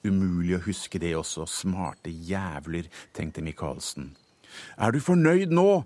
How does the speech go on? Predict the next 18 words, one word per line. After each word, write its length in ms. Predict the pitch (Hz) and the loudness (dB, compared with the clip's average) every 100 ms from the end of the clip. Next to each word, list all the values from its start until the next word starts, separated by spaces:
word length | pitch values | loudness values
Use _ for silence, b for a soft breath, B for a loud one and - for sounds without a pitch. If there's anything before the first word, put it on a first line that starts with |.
| _ - | _ -12
skrek 520 | - - 78 78 - | -12 -8 -6 -6 -6
den 100 | 82 - | -8 -4
andre 340 | 78 67 76 | -6 -6 -8
nestlederen, 720 | 73 73 - 73 69 69 73 | -10 -10 -12 -12 -12 -12 -12
Tvinner, 460 | - 85 71 71 - b b _ _ - | -8 -8 -8 -10 -14 b b _ _ -12
Tvinnerheim, 640 | 85 80 69 76 73 69 | -8 -8 -8 -10 -10 -12
Tvinner 440 | - 87 71 67 50 | -8 -8 -6 -10 -12
et 220 | 50 - | -12 -10
eller 160 | 78 76 | -8 -8
annet. 280 | 67 - - B B B B | -8 -14 -20 B B B B
"Vi 80 | 147 | 0
står 300 | - 170 190 | 2 2 2
sammen, 380 | - 160 190 165 | 4 2 2 2
det 100 | 139 | 4
har 80 | 185 | 4
vi 100 | 185 | 4
alltid 300 | 175 185 - | 4 0 -2
sagt, 300 | 185 - | -2 -4